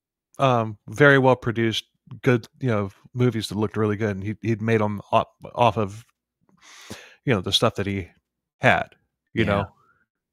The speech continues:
Speaker 2: Huh.
Speaker 1: Um, he, he had lots of high dollar gear, and he made,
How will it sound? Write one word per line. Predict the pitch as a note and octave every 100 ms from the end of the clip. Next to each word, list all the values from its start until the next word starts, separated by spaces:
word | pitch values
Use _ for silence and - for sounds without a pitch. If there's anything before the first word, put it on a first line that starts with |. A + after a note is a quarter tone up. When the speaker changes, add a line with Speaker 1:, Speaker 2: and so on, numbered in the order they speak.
| _ - - - - - -
Speaker 2:
Huh. | G#2+ - _
Speaker 1:
Um, | E3 D#3+ D3+ C#3 -
he, | C#3 - - -
he |
had | D3+
lots | C#3 C#3
of | C3
high | C3+
dollar | B2+ B2 A2+
gear, | G#2 A#2+ A#2+
and | A2+
he | A2
made, | A#2 G#2+